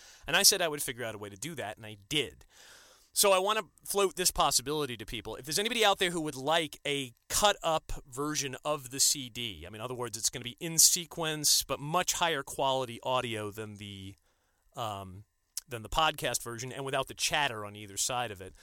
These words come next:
If you would like a version of that, where I, the, the deal would be, I guess, for, I don't know, for two dollars, let's say. This is the idea.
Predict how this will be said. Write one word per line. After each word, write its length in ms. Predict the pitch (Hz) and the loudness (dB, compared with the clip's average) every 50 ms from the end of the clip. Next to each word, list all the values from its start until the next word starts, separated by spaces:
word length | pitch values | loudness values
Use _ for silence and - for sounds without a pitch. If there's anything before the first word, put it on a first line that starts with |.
| - - - - - - | -20 -20 -20 -20 -12 -8
If 160 | 147 160 - | -6 -6 -4
you 60 | 175 | -4
would 100 | 170 156 | -2 2
like 220 | 170 196 247 - | 4 4 4 4
a 40 | 220 | 2
version 480 | 165 135 147 156 160 180 170 143 135 120 | -4 -2 -2 -2 -2 -2 -2 -4 -4 -6
of 180 | 104 95 92 | -8 -12 -12
that, 340 | 92 104 92 90 87 90 - | -10 -10 -8 -8 -10 -10 -10
where 160 | 117 113 113 | -8 -8 -6
I, 120 | 113 113 - - | -6 -6 -8 -10
the, 220 | - 123 131 131 131 | -12 -8 -6 -6 -6
the 140 | 123 139 147 | -6 -8 -6
deal 280 | 123 165 170 170 165 | -2 2 2 2 2
would 140 | 156 156 127 | 0 -2 -4
be, 240 | 113 147 143 143 139 - | -2 0 0 0 0 -2
I 80 | 131 127 | -4 -8
guess, 560 | - - 151 165 170 160 - - - - - | -6 -2 0 2 6 6 6 8 8 6 4
for, 880 | - - - - - 135 127 123 120 117 113 110 110 107 104 101 101 92 - - - - - - - - - - - - _ _ _ _ _ _ _ _ _ _ _ _ _ _ _ _ _ _ _ _ - | 2 0 -10 -10 -8 -6 -4 -2 -2 -2 -2 -2 -4 -4 -4 -6 -8 -10 -12 -14 -16 -16 -16 -16 -18 -18 -20 -20 -20 -20 _ _ _ _ _ _ _ _ _ _ _ _ _ _ _ _ _ _ _ _ -10
I 20 | |
don't 120 | 127 107 - | -10 -10 -8
know, 20 | |
for 160 | - - 156 | -8 -6 -2
two 240 | 160 - - 262 254 | 0 2 2 2 4
dollars, 560 | 202 185 165 143 113 98 85 85 82 87 - | 6 6 6 6 2 0 -4 -4 0 0 0
let's 200 | 110 101 92 - | 0 0 2 4
say. 380 | - - - 80 76 78 98 - _ _ _ - | 4 4 4 0 -8 -12 -16 -18 _ _ _ -4
This 100 | - 156 | 2 4
is 140 | - 143 131 | 4 4 4
the 120 | 123 123 117 | 0 0 -4
idea. 460 | 107 104 104 104 107 101 85 78 | -4 -4 -6 -8 -8 -8 -8 -10